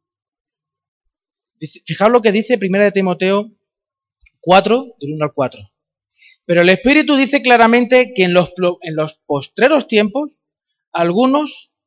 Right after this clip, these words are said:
apostatarán de la fe, escuchando a espíritus engañadores y a doctrina de demonios", y fijaos qué doctrinas son. "Por la hipocresía de mentirosos que teniendo cauterizada la conciencia,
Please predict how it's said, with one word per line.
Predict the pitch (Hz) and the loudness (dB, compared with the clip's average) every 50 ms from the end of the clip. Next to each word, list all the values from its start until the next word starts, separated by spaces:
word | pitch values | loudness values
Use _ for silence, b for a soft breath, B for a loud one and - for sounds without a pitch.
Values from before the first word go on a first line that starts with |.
| _ _ _ _ | _ _ _ _
apostatarán | 170 165 - 180 160 - 170 156 165 185 202 | -6 -4 -4 -4 -4 -4 -6 -6 -6 -4 -4
de | 202 190 | -2 -2
la | 175 156 | -2 -2
fe, | - - 202 226 277 - _ _ _ _ _ _ _ _ _ _ _ _ _ _ _ _ | -2 -4 -4 -4 -6 -10 _ _ _ _ _ _ _ _ _ _ _ _ _ _ _ _
escuchando | _ 190 170 - - 202 185 - 226 233 240 240 - - - | _ -8 -6 -2 -2 -2 0 2 2 4 4 2 2 2 0
a | 175 | -4
espíritus | 170 - - 214 240 247 240 254 254 214 - - | -4 -2 -2 -2 -2 -2 -4 -6 -6 -6 -8 -12
engañadores | 175 175 170 160 160 156 151 151 196 220 220 226 233 208 - - - - _ _ _ _ _ _ | -12 -10 -8 -8 -4 -4 0 0 0 0 0 -2 -4 -10 -16 -20 -20 -20 _ _ _ _ _ _
y | - 147 | -12 -10
a | 139 | -8
doctrina | 147 139 139 - 165 180 180 180 | -10 -10 -10 -10 -8 -6 -4 -4
de | 165 | -4
demonios", | 156 151 160 185 202 196 175 175 180 - - - _ _ _ _ _ _ _ | -4 -4 -2 -2 0 0 -2 -4 -6 -10 -16 -20 _ _ _ _ _ _ _
y | 175 - | -14 -14
fijaos | 180 156 - 165 185 180 - | -12 -8 -6 -6 -6 -8 -8
qué | - 175 156 | -6 -6 -6
doctrinas | 156 151 147 151 147 147 151 - | -6 -8 -8 -10 -12 -12 -8 -6
son. | 262 285 302 _ _ _ _ _ _ _ _ _ _ _ _ _ _ _ _ _ b b b b b b b b | -6 -8 -8 _ _ _ _ _ _ _ _ _ _ _ _ _ _ _ _ _ b b b b b b b b
"Por | _ 185 190 | _ 0 2
la | 190 190 | 2 2
hipocresía | - 196 190 202 196 185 - 254 | 2 0 0 0 -2 2 2 2
de | 247 262 254 | 4 4 2
mentirosos | 254 254 196 247 247 226 262 262 247 | 2 0 2 2 2 2 0 -2 0
que | - 220 | -2 0
teniendo | 180 190 180 196 214 226 226 214 | 0 0 0 0 0 2 0 0
cauterizada | - 175 175 - 170 160 160 156 202 220 233 | 0 -2 -2 -2 -4 -4 -2 -2 0 0 2
la | 226 196 - | 2 2 0
conciencia, | 156 156 156 - - 254 294 269 196 220 220 240 262 - _ | -2 -6 -6 -2 0 0 0 0 0 -2 -2 -2 -4 -8 _